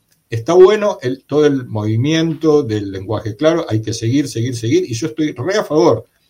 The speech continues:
Pero a veces muchos me dicen, "A vos no te interesa el lenguaje claro". Sí, me, me interesa y muchísimo. Lo que digo es que a los alumnos de traducción, sobre todo en inversa, por ejemplo, ahora que hablábamos del discurso español, no hay que presentarles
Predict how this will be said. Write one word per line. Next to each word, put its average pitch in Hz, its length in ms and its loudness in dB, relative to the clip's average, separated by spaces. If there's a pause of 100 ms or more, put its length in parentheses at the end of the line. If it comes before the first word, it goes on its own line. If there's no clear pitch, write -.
(360)
Pero 143 120 -2
a 165 40 0
veces 202 220 0
muchos 196 220 -2
me 170 80 -2
dicen, 165 180 -2
"A 180 60 -2
vos 214 140 2
no 196 120 -6
te 165 80 -2
interesa 147 360 -2
el 117 60 -6
lenguaje 113 240 -4
claro". 113 200 -2
Sí, - 180 -8
me, 147 200 -10
me 113 220 -6 (220)
interesa 135 580 -4
y 180 40 -2
muchísimo. 113 880 -6 (380)
Lo 170 220 0
que 175 120 0
digo 226 200 -2
es - 100 -4
que 143 120 -2
a 135 40 0
los 127 320 -2
alumnos 185 640 -2
de 120 120 2
traducción, 110 1040 -6 (400)
sobre 92 380 -8
todo 160 280 2
en 156 80 0
inversa, 110 760 -2
por 85 140 -10
ejemplo, 107 360 -4
ahora 101 180 -6
que 90 80 -10
hablábamos 107 600 -2 (100)
del 90 180 -14
discurso 117 380 -6
español, 110 460 -8 (600)
no 180 440 4
hay 220 200 2
que 131 120 -4
presentarles 113 960 -4